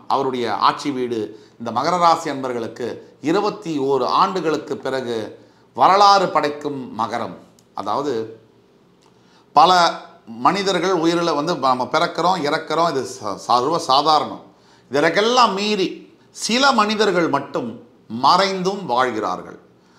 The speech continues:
அந்த நிலையை எப்படி அடைவது? அதற்கான காணொளி தான் இந்த பகுதி. இது மகர ராசி அன்பர்களுக்கு ஒரு ஸ்பெஷல் வீடியோ. வரலாறு படைக்கும் மகரம். வரலாறு எல்லாராலையும் படைக்க முடியுமா?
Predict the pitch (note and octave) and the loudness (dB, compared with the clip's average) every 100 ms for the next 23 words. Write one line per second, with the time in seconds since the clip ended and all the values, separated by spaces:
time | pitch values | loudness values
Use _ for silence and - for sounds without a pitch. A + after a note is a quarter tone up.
0 | _ - C3+ C3+ B2 C3+ F#3+ G#3+ F3+ G#3+ | _ -4 -2 -2 -2 -2 0 2 2 0
1 | - D3 D#3+ - F3 D#3 B2 C3+ B2+ A#2+ | -2 -4 -2 0 0 2 0 0 -2 -6
2 | G2 F#2+ - A2+ A2+ A2+ G#2+ G#2 G2+ B2+ | -8 -8 -6 -6 -6 -4 -4 -6 0 0
3 | D3+ C#3 A#2+ C3 - A2+ A2+ G#2 E2+ - | 0 -2 -4 -4 -6 -10 -8 -8 -10 -16
4 | - G#2+ A2 D3+ - - - _ - D3+ | -10 -8 -6 -8 -10 -18 -20 _ -10 -4
5 | F3 G#3 C3 C3 C3+ E3+ D#3 D3+ D3 D3 | -2 -4 -4 -2 0 2 4 2 2 -4
6 | C3+ C3 B2 A#2+ A#2+ - C3 B2 - A#2+ | -4 -4 -4 -6 -6 -10 -6 -8 -8 -8
7 | - D3 D3+ - - G2+ F2+ D#2+ D2+ _ | -6 -6 -8 -16 -14 -12 -10 -14 -18 _
8 | _ _ _ _ _ _ _ _ _ _ | _ _ _ _ _ _ _ _ _ _
9 | _ _ B2 F#3+ B3 B3+ A#3 F3 D#3 D3+ | _ _ 4 6 8 8 8 4 2 0
10 | F3+ C#3+ A2+ G2+ - - _ _ _ _ | -4 -4 -4 -4 -8 -18 _ _ _ _
11 | _ _ - D3 A#3 C4 A3+ G#3+ F3 F#3 | _ _ 2 6 8 8 6 4 4 6
12 | G3 F3+ F#3+ F#3 D#3 D#3 C3+ A2 G2 G2 | 6 6 2 -2 -2 -2 -6 -6 -6 -6